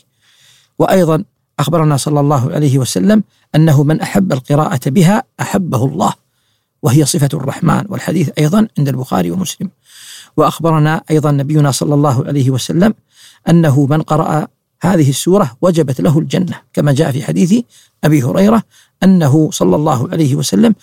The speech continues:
سمع رجلا يقرأ "قل هو الله أحد" حتى ختمها، فقال: "وجبت". قيل: "يا رسول الله، ما وجبت؟" قال: "الجنة". الله أكبر. والحديث في صحيح سنن الترمذي، وأيضا عند النسائي،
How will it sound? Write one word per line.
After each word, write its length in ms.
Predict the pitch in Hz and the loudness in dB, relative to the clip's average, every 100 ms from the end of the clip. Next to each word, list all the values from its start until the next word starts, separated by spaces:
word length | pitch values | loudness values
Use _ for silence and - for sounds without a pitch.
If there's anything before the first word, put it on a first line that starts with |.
| - _ | -14 _
سمع 420 | - 208 165 151 | 0 2 2 0
رجلا 340 | 175 170 160 156 | -2 -2 0 0
يقرأ 360 | 185 147 135 | 0 -2 -2
"قل 220 | - 214 | 0 2
هو 220 | 151 151 160 | 2 0 -2
الله 400 | 147 160 120 - | -2 0 -2 -4
أحد" 260 | - 220 - | -2 -4 -4
حتى 280 | 190 - | -6 -6
ختمها، 480 | 180 - 180 - - _ _ _ _ _ | -6 -4 -4 -4 -8 _ _ _ _ _
فقال: 420 | 151 - 160 135 | -6 -2 -2 0
"وجبت". 440 | 160 180 165 - - | 0 0 -2 -6 -6
قيل: 240 | 240 208 | -2 0
"يا 180 | 214 233 | 2 2
رسول 300 | 202 202 202 | 0 -2 0
الله، 280 | 196 185 - _ - | 2 0 -4 _ 0
ما 140 | 262 | 2
وجبت؟" 360 | 233 170 87 - - | 2 -2 -6 -10 -10
قال: 200 | 185 175 - | -6 -6 -8
"الجنة". 320 | - 175 165 _ _ _ - | -10 -10 -12 _ _ _ -10
الله 160 | 185 170 - | -10 -10 -14
أكبر. 260 | - - - _ _ _ _ _ - | -20 -18 -20 _ _ _ _ _ -12
والحديث 460 | 127 139 185 220 - _ _ _ | -6 -2 -2 -2 -6 _ _ _
في 140 | 151 | -2
صحيح 460 | - 147 170 202 - | 0 -2 0 0 -2
سنن 320 | - 156 - | -2 0 -2
الترمذي، 640 | - - 180 190 196 240 - _ _ - | -6 -4 0 4 4 2 -4 _ _ -2
وأيضا 360 | 165 190 147 139 | 0 2 0 -2
عند 160 | 139 | -2
النسائي، 560 | 135 127 - 151 151 | -2 -2 0 0 0